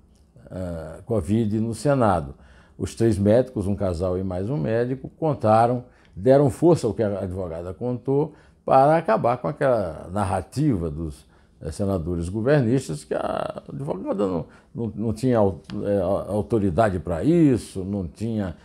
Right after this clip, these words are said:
legitimidade pra isso. Agora apareceram os médicos pra contar a história, que realmente é uma história opi-, horripilante, eh, tenebrosa, que lembra os tempos do nazismo de Joseph Mengele.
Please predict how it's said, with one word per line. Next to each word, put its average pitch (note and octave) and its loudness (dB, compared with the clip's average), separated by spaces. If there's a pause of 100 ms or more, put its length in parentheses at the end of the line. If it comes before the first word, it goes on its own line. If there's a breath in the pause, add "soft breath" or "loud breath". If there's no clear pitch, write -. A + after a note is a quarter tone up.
legitimidade G2+ 2
pra D2 0
isso. C3 -4 (240 soft breath)
Agora D3+ 10
apareceram F3 4
os E3 -2
médicos D#3+ 0
pra F#3 2
contar F#3 0
a D3 4
história, D3 4 (300 soft breath)
que E3+ 4
realmente C#3 6
é D#3+ 0
uma D#3 2
história C#3+ 4
opi-, C#3+ 0
horripilante, C3+ 2 (300 loud breath)
eh, A2 0
tenebrosa, D3 8 (300 soft breath)
que E3 -2
lembra C#3+ 4
os D3 -4
tempos C3 -4
do C3 -8
nazismo B2 -4
de B2 -2
Joseph B2 4 (340 soft breath)
Mengele. G#2+ 8